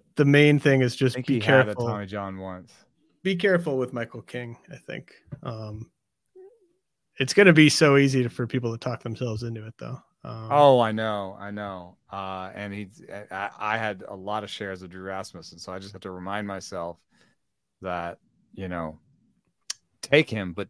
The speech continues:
Speaker 2: take him where eighty to a hundred innings is viable.
Speaker 1: Sure.
Speaker 2: You know, that might be all you get, even as, as excited as you are for,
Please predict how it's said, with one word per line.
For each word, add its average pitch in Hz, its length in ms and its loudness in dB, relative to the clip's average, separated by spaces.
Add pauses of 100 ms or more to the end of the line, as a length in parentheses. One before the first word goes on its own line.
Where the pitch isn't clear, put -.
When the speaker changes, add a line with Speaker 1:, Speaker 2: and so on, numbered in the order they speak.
(120)
Speaker 2:
take 131 240 0
him 110 360 0
where 101 520 -2 (220)
eighty 107 460 -6 (240)
to 110 140 -6
a 98 40 -6
hundred 101 280 -6
innings 92 320 -10
is 82 160 -16
viable. 90 480 -8 (300)
Speaker 1:
Sure. - 300 -10 (100)
Speaker 2:
You 98 140 -10
know, 87 320 -12 (200)
that 101 140 -6
might 101 300 -6
be 95 120 -8
all 90 120 -6
you 87 100 -12
get, 92 240 -6
even 95 240 -10
as, 87 220 -12
as 87 160 -16
excited 90 420 -10
as 87 140 -14
you 92 120 -8
are 87 220 -4
for, 90 300 -14